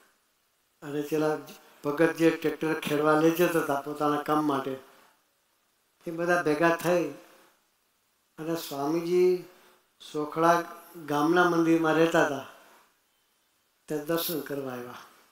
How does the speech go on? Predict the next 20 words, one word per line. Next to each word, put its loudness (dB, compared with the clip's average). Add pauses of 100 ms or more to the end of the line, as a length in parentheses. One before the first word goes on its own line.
(3500)
એટલે -4 (1400)
બેઠા, 2 (300)
બધી -8
વાતો -2
કરી, -2
આનંદ 0
કરતા -2
હતા. -4
સ્વામીજી 0
પૂછ્યું -6 (1000)
પેલા -2
ભગતને, 0 (800)
"ટ્રેક્ટરનું -2
કેવી 4
condition -2
છે, 0
બરાબર -4
ચાલે 2
છે -2
ને?" -2